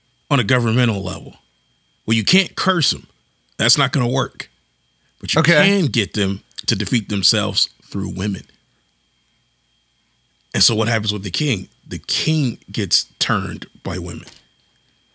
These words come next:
Speaker 2: Interesting.
Speaker 1: Pagan women.
Speaker 2: Mm-hmm.
Speaker 1: Which is so fascinating, considering when the nation was being birthed, that was one of the guide, the guidelines, the guardrails that got established.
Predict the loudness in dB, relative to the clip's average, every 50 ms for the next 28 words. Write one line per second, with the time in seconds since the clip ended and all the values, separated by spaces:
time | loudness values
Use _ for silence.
0 | _ _ _ _ _ _ _ _ -6 -2 0 0 0 0 0 0 0 0 -2 -2
1 | -4 -4 -8 -14 _ _ _ _ _ _ -4 -2 2 2 4 4 4 4 2 2
2 | 0 -2 -4 -4 -4 -4 -4 -4 -8 -12 -18 -20 _ _ _ _ _ _ _ _
3 | _ _ _ _ 2 6 8 8 8 8 6 4 2 -2 _ 0 2 2 4 4
4 | 4 4 6 6 6 4 4 2 2 0 0 2 2 2 2 2 2 2 0 0
5 | 0 0 2 2 4 4 2 2 0 0 0 0 0 -2 -2 0 0 0 0 0
6 | 0 0 0 0 -2 -2 0 0 0 0 0 -2 -4 -4 -2 0 0 0 -2 -6
7 | -10 _ -20 -20 -20 _ _ -6 -2 -2 -2 0 0 0 0 0 0 -2 -2 -2
8 | -2 -4 -4 -4 -4 -4 -4 -4 -2 -2 0 0 0 0 -2 -2 -6 -10 _ _
9 | _ _ _ _ -4 -4 -2 0 0 0 0 -2 -2 -4 -6 -6 -8 -8 -6 -4
10 | -4 -6 -6 _ _ _ -6 -4 -2 0 2 2 2 2 0 -2 -4 -6 -6 -4
11 | -4 -4 -4 -2 -4 -4 -4 -4 -4 -6 -8 -4 -4 -2 -2 -2 -4 -6 -8 -10
12 | -8 -8 -8